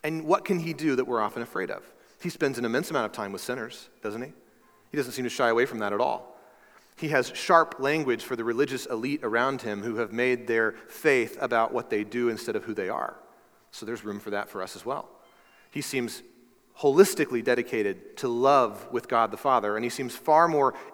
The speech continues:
interested in love being the birthplace of obedience than obedience being the birthplace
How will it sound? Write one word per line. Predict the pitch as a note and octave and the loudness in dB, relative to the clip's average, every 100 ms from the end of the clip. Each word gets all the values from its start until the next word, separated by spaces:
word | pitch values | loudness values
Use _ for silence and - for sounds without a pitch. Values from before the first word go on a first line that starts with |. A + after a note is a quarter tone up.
| - | -4
interested | F3 E3+ - - A#2 A#2+ | -2 -2 -4 0 0 0
in | B2+ A#2 A#2+ | -4 -2 4
love | C#3+ E3+ C3+ | 4 4 2
being | B2 A#2+ | -2 -2
the | A2 | -2
birthplace | A2+ A#2+ - A2+ - | -2 -4 -2 -4 -4
of | G#2+ | -4
obedience | G#2 C#3+ A#3 C#3 A2 A2 - - - | -4 -2 0 0 -2 -8 -14 -16 -4
than | B2+ | 0
obedience | B2 A#2+ C3 B2 A#2+ | 0 0 0 0 0
being | - A2+ | -4 -4
the | G#2+ | -2
birthplace | A2 G#2 - F#2+ F2+ - | -2 -2 -4 -6 -6 -14